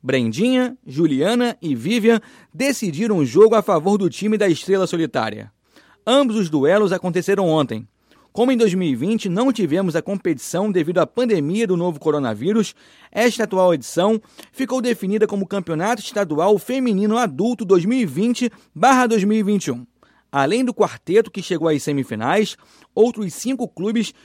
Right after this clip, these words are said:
disputaram o campeonato: Boa Vista, Portuguesa, Pérolas Negras, Angra dos Reis e América. A maior goleada do campeonato, por enquanto, foi na vitória do Fluminense por vinte e um a um contra o Angra dos Reis,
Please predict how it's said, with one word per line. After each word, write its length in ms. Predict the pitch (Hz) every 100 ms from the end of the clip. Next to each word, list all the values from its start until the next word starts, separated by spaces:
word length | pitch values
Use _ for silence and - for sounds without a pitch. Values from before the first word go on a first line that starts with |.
| - 226
disputaram 540 | 262 233 233 214 208
o 60 | 190
campeonato: 600 | 190 165 123 110 - _ _ _ -
Boa 260 | 185 139
Vista, 520 | 110 208 220 233 220 - _ -
Portuguesa, 800 | 233 170 147 123 208 208 220 202 _ _ _
Pérolas 460 | 226 247 226 180 131
Negras, 500 | 156 208 214 208 - _ -
Angra 260 | 240 262 202
dos 160 | 139
Reis 420 | 117 185 240 208 - _ 220
e 80 |
América. 540 | 214 160 120 107 113 113 _ _ _ -
A 120 | 131
maior 300 | 135 147 233
goleada 420 | 214 175 160 170
do 80 | 147
campeonato, 640 | 214 240 185 147 190 220 -
por 160 | 165
enquanto, 540 | 131 107 151 226 214 - - - _
foi 160 | 240 277
na 120 | 262
vitória 380 | 196 - 202 190
do 80 |
Fluminense 640 | 180 226 208 151 202 233 -
por 240 | 185 131
vinte 340 | 123 262 285 208
e 60 |
um 160 | 214 196
a 80 | 139
um 280 | 180 247 - _ _
contra 280 | 202 226 185
o 120 | 190
Angra 220 | 269 254
dos 200 | 190 131
Reis, 380 | 120 208 226